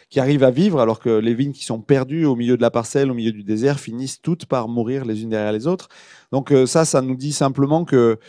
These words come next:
cette, ce regard de, de, de, de concurrence, on doit le faire évoluer.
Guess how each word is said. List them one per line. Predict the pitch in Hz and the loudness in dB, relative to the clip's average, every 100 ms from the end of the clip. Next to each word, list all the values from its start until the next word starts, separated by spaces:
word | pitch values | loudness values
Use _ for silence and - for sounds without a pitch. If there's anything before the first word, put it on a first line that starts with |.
| - - | -20 -20
cette, | - 135 123 120 107 | -4 -4 -2 -2 -2
ce | 120 | -2
regard | 110 120 131 | -2 0 -2
de, | 120 110 101 | 0 -2 -2
de, | 104 98 92 | -6 -6 -6
de, | 98 | -8
de | 98 | -8
concurrence, | 98 113 107 110 120 131 | -10 -10 -4 -2 -2 -4
on | 107 | -4
doit | 107 | -4
le | |
faire | 110 123 | 0 -2
évoluer. | 117 110 117 117 143 156 | 0 2 2 2 0 0